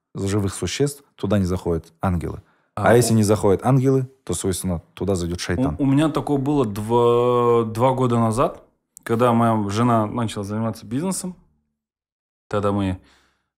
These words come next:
Speaker 2: э, домашний текстиль, дом-, домашнюю одежду, короче, продавали.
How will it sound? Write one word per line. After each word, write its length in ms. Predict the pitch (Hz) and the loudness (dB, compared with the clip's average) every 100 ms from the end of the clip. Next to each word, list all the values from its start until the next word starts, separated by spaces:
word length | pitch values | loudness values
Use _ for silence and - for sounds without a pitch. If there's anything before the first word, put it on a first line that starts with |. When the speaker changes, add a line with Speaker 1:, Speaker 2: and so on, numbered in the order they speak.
| - | -10
Speaker 2:
э, 120 | 92 | -6
домашний 440 | 95 113 113 107 | -2 0 0 -2
текстиль, 340 | 98 107 - 98 | -6 -8 -10 -10
дом-, 640 | - 123 113 104 113 110 | -10 -10 -10 -6 -4 -2
домашнюю 360 | 107 110 104 101 | 0 -2 -2 -4
одежду, 240 | 101 92 | -4 -4
короче, 200 | 92 87 - | -6 -8 -6
продавали. 400 | 92 104 113 | -4 -4 -4